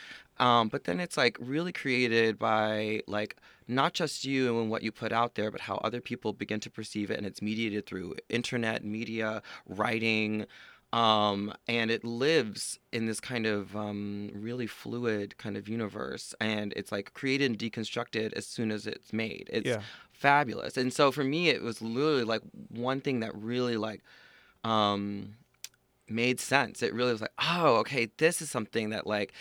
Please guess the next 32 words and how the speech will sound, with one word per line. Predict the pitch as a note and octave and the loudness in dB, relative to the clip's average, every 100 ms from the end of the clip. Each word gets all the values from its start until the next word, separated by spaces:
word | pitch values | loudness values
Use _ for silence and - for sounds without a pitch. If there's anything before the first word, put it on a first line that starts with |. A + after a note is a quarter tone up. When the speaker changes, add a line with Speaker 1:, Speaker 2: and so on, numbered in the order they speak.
| - - | -2 2
Speaker 1:
I | |
call | B2+ D#3+ D#3+ | 2 6 8
it, | C#3 | 8
uh, | A#2+ G#2+ | 8 6
I | |
was | G#2+ | 4
telling | - C#3+ | -6 -8
someone | - G#2+ G#2 - | -4 -4 -4 -6
yesterday, | - - - - - | -8 -8 -6 -4 -2
um, | - G#2 G#2 G2+ - _ _ _ _ _ - - - - - | 0 0 0 -6 -10 _ _ _ _ _ -20 -20 -20 -20 -12
it's | - | -12
kind | - C#3+ C#3 | -6 -2 0
of | A#2+ | 2
like, | A2 - | 2 2
I | G#2+ | -2
call | C3+ | 0
it, | A2 | 0
like, | G#2+ | -2
a | G2+ | -6
dumpster. | G#2 G2+ - - - | -8 -8 -8 -10 -10
It's | - | -6
<laughs> | |
probably, | E3 - F#3 | -2 4 8
like, | F3 D#3 - A#3 - | 10 10 6 -4 6
where, | D3+ | 8
like, | C#3+ C#3 | 8 6
you | C#3+ | 4
can | D#3 C#3+ | 2 2
throw | D#3+ C#3 - - | 6 6 4 2
everything | F3+ F#3+ F3+ F3+ D#3 | 2 4 4 6 6
into | D3 C#3 C#3+ A#2+ | 6 4 6 8
it, | A#2 - | 8 6